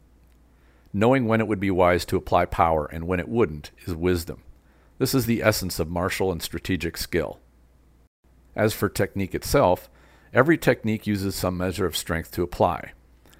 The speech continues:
If you get your placement, angles, and leverage just right, you don't need to use much strength, but you do need to use some to keep those advantages should you run into resistance. Resistance is natural in fighting and physical conflict.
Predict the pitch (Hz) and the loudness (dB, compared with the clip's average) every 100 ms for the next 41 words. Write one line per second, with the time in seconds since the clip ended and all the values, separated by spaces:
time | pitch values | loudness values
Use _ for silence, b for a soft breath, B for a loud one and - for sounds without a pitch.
0 | b b b b 95 - 98 107 - 92 | b b b b -6 -4 2 2 2 -2
1 | - 113 110 117 113 _ 101 98 104 92 | 4 4 4 -2 -4 _ -2 0 0 -2
2 | 90 92 98 90 - - 87 - 98 85 | -2 0 2 0 -2 -2 -2 2 2 2
3 | - 101 127 98 123 107 113 135 117 82 | -4 0 0 0 -4 -2 0 0 0 -4
4 | 82 - 78 50 - _ b b b b | -6 -8 -10 -10 -14 _ b b b b
5 | 98 110 101 135 131 123 110 107 92 - | -2 0 2 2 4 2 0 -2 0 2
6 | 104 87 87 135 - 104 85 80 82 80 | 2 2 -2 -2 2 2 2 0 0 -2
7 | 78 76 - 104 95 90 85 82 80 87 | -4 -2 -2 -2 -2 -2 -2 -4 -4 0
8 | 113 107 - - - - _ _ _ _ | 0 0 -4 -12 -14 -16 _ _ _ _
9 | b b b b b b 117 147 160 175 | b b b b b b 2 2 0 -2
10 | 156 110 101 98 95 - 87 85 - 87 | -2 -2 2 2 2 0 0 -2 0 0
11 | 82 87 85 - 95 90 85 82 87 80 | 0 -4 -8 -2 -2 -2 -6 -4 -2 -2
12 | - - - | -4 -14 -14